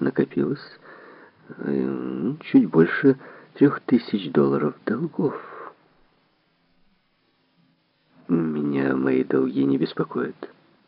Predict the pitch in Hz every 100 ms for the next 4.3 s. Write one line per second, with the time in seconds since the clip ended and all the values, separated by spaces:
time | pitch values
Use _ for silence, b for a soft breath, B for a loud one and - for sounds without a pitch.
0 | _ _ _ _ _ _ 95 92 95 92
1 | - - - 87 - _ _ _ _ _
2 | _ _ _ - 185 175 202 202 190 98
3 | - 107 156 170 139 - - - - 151
4 | 131 - -